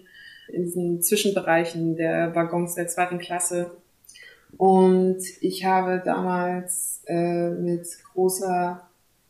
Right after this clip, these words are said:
Aufgeregtheit tatsächlich, äh, es war aber kein Roman, es war Frank Schirmachers Buch Ego gewesen. Und ich finde das so spannend, äh, dass ich einfach, obwohl es wahnsinnig unkomfortabel war, nicht aufhören konnte zu lesen.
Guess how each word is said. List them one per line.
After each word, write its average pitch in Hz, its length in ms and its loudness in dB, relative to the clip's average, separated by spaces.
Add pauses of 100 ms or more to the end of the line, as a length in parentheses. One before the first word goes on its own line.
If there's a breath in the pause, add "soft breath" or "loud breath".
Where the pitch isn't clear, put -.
Aufgeregtheit 196 920 4 (120)
tatsächlich, 185 920 -2 (220)
äh, - 120 4
es - 120 4
war 247 120 10
aber 240 100 4
kein 220 140 6
Roman, 202 420 6
es 185 140 -2
war 180 100 2
Frank 185 300 -4
Schirmachers 185 880 0
Buch 180 300 -8
Ego 165 520 2
gewesen. 165 560 -6
Und 170 200 -12
ich - 120 -20
finde 180 180 -12
das 175 140 -8
so 180 160 -2
spannend, 180 640 -2 (120)
äh, 165 240 0
dass 175 160 -6
ich - 260 -14
einfach, - 260 -8 (340)
obwohl 180 320 0
es - 340 -6
wahnsinnig 214 520 4
unkomfortabel 180 680 -2
war, 180 160 -4
nicht 185 160 -6
aufhören 180 340 -4
konnte 170 220 -10
zu - 160 -12
lesen. 180 280 -4